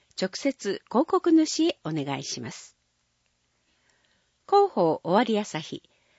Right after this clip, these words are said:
令和八年度保存版、発行、愛知県尾張朝日市、編集、広報戦略課。郵便番号四八八の八六六六、尾張朝日市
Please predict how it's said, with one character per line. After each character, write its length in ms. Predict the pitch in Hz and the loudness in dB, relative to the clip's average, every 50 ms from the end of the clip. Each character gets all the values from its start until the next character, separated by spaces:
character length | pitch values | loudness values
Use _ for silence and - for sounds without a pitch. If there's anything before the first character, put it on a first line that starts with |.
| _ _ | _ _
令 220 | - 254 349 339 302 | 2 2 4 4 4
和 100 | 254 240 | 2 0
八 300 | 220 233 - - 254 254 | -2 -4 -6 -4 -2 0
年 240 | 262 247 220 190 160 | 0 0 0 -2 0
度 200 | 165 156 - - _ _ _ _ _ _ _ | 0 0 0 -2 _ _ _ _ _ _ _
保 140 | _ - 190 | _ -6 -2
存 340 | 185 - 240 254 240 196 | 2 2 4 4 2 2
版、 260 | 170 170 160 147 - - _ _ _ _ _ _ _ _ _ _ | 0 -2 -2 -2 -4 -8 _ _ _ _ _ _ _ _ _ _
発 200 | _ - 196 - _ _ | _ -4 -4 -4 _ _
行、 380 | - 226 208 185 165 151 - _ _ _ _ _ _ _ _ - 233 | -4 0 2 2 2 2 -2 _ _ _ _ _ _ _ _ 2 2
愛 140 | 302 359 359 | 2 2 2
知 180 | - - - | -2 -6 -6
県 300 | - 233 185 151 135 131 - _ - | -2 -2 0 0 -2 -4 -6 _ -2
尾 100 | 180 220 | 2 2
張 260 | 254 320 320 302 285 | 4 4 4 2 0
朝 180 | 285 - 240 | 0 -2 -4
日 160 | 233 - 196 175 | -4 -4 -6 -6
市、 280 | - - - 139 - - _ _ _ _ _ _ _ _ | -6 -8 -8 -10 -10 -12 _ _ _ _ _ _ _ _
編 220 | - 269 302 294 | -2 0 0 0
集、 420 | - - - 226 202 185 160 - _ _ _ _ _ | -2 -2 0 0 2 2 0 -2 _ _ _ _ _
広 260 | - 370 370 381 349 | 0 2 2 2 2
報 220 | - 196 160 139 131 | 0 0 0 0 -2
戦 300 | - - 196 185 208 190 | -2 0 0 2 2 0
略 320 | 156 160 156 - - - - | -2 -4 -8 -10 -18 -14 -10
課。 160 | - 123 - _ _ _ _ _ _ _ _ _ _ _ _ _ _ _ _ _ | -10 -10 -10 _ _ _ _ _ _ _ _ _ _ _ _ _ _ _ _ _
郵 200 | - 233 349 381 | 0 4 4 6
便 220 | 392 370 370 370 330 | 8 8 8 8 6
番 240 | 311 294 269 233 190 | 6 4 2 2 0
号 280 | 151 143 143 - - _ _ _ _ _ _ - | 0 -2 -2 -4 -6 _ _ _ _ _ _ 0
四 220 | 240 294 370 392 | 2 4 4 4
八 340 | - - 339 339 - - 240 | 4 2 -2 -2 0 -2 -6
八 320 | 220 180 208 - - - 220 | -4 -6 -8 -6 -4 -2 0
の 220 | 180 143 - - _ _ | 0 0 -2 -4 _ _
八 320 | - - 214 - - 359 | -2 -2 -2 0 2 2
六 260 | 339 339 330 _ - 170 | 2 2 2 _ -2 -2
六 300 | 139 147 - - 175 156 | -2 -2 -2 -2 -2 -2
六、 320 | 147 151 - - - - _ _ _ _ _ _ _ _ _ _ _ _ _ - | -2 -4 -8 -12 -18 -18 _ _ _ _ _ _ _ _ _ _ _ _ _ 2
尾 60 | 233 | 4
張 240 | 311 330 320 311 302 | 4 4 4 2 0
朝 220 | 294 - - 233 | 0 0 -2 -4
日 160 | 226 - 214 | -4 -4 -6
市 300 | 202 - - 147 - - | -6 -6 -6 -8 -8 -10